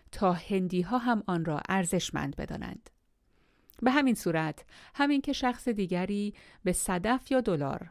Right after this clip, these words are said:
و یا داده‌های الکترونیک باور داشته باشد، کافی خواهد بود تا خود ما هم باورمان را به آنها تقویت کنیم، حتی اگر آن فرد مورد نفرت و تمسخر ما باشد. مسیحیان و مسلمانان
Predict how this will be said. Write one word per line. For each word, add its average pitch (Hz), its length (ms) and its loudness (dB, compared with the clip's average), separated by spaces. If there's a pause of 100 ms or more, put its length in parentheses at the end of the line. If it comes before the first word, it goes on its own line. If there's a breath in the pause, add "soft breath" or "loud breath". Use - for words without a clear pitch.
و 175 80 2
یا 170 140 0
داده‌های 180 680 0
الکترونیک 185 720 -2
باور 220 300 0
داشته 160 280 -2
باشد، 190 460 -4 (380 loud breath)
کافی 202 300 4
خواهد 214 360 0
بود 180 240 -2
تا 180 180 0
خود 269 300 0
ما 220 180 2
هم 202 280 -4
باورمان 170 560 2
را 170 120 -2
به 170 100 -6
آنها 147 320 -2
تقویت 208 520 -2
کنیم، 147 380 -6 (420 loud breath)
حتی 202 220 4
اگر 190 320 0
آن 170 120 -2
فرد 220 480 -2
مورد 175 300 -2
نفرت 160 500 -4
و 175 60 0
تمسخر 175 680 -2
ما 143 140 -2
باشد. 156 360 -6 (1300 soft breath)
مسیحیان 233 520 6
و 226 40 2
مسلمانان 180 760 0